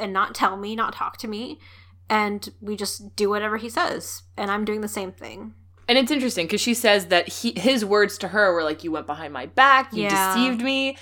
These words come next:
Speaker 2: I, like, I, I'm, I'm, like, looking down at everyone's arguments, and I'm seeing everyone. I get it. Like, I get that he's not, he's used to getting his way. He's used to making
Speaker 1: Yeah.
Speaker 2: all the plans.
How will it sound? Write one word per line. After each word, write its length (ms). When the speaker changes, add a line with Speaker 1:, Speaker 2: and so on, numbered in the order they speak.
Speaker 2:
I, 60
like, 180
I, 160
I'm, 200
I'm, 180
like, 180
looking 420
down 320
at 100
everyone's 360
arguments, 440
and 80
I'm 120
seeing 300
everyone. 460
I 100
get 200
it. 200
Like, 160
I 100
get 200
that 120
he's 280
not, 220
he's 240
used 200
to 40
getting 260
his 140
way. 480
He's 200
used 220
to 60
making 260
Speaker 1:
Yeah. 60
Speaker 2:
all 80
the 80
plans. 680